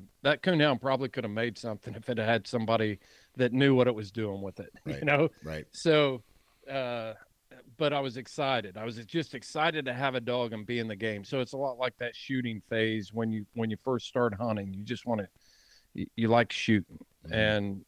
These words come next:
Speaker 1: as you progress through that, your, your priorities change and things, things become different. I can tell you that the most rewarding thing for me has been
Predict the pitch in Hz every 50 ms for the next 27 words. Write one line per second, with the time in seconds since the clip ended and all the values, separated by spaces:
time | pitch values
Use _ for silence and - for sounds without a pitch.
0 | _ _ - 131 135 127 147 151 - - 147 127 143 156 143 131 - - - -
1 | 165 160 160 135 123 117 113 - - 120 117 110 110 - - 131 120 - - 139
2 | 135 131 139 147 147 127 110 101 - - - 117 107 107 107 107 95 104 104 101
3 | - - 135 127 117 - - - - - _ _ _ _ _ _ _ _ _ -
4 | 147 143 127 107 123 120 - - 143 135 135 120 107 107 101 - 110 107 107 120
5 | 131 123 - 143 127 - 165 156 151 151 151 143 131 120 123 117 117 117 - _
6 | _ _ _ _ _ _ _ _ _ _ _ _ - 135 139 143 147 160 143 -
7 | - 123 120 110 113 131 143 151 151 147 139 123 - 147 139 135 117 - - 107
8 | 107 113 120 123 123 113 104 104 104 95 104 117 110 95 98 104 131 120 117 117
9 | 113 110 107 101